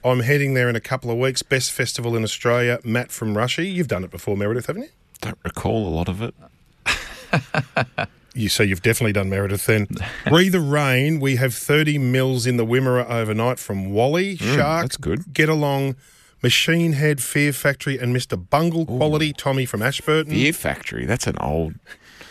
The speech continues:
Speaker 1: G'day, Matt.
Speaker 2: favourite back in the, uh,
Speaker 1: Yeah.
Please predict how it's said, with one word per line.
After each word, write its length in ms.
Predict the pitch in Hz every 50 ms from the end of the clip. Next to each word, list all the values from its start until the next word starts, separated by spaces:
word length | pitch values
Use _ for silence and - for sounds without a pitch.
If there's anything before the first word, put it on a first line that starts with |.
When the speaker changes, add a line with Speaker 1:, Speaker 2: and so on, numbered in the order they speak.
| - - - - - - - -
Speaker 1:
G'day, 240 | - 147 151 156 151
Matt. 140 | 151 170 -
Speaker 2:
favourite 380 | 110 120 127 151 143 - - -
back 200 | - 92 - -
in 140 | 107 98 95
the, 260 | 98 92 92 92 90
uh, 180 | 87 87 85 85 -
Speaker 1:
Yeah. 220 | 117 120 135 185